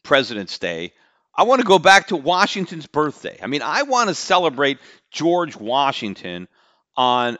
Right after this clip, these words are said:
President's Day. I don't want to celebrate Barack Obama.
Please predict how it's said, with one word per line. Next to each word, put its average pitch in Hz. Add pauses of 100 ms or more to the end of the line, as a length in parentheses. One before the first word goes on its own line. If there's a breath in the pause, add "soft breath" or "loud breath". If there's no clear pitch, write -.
President's 117
Day. 69
I 214
don't 330
want 262
to 165
celebrate 127
Barack 117
Obama. 104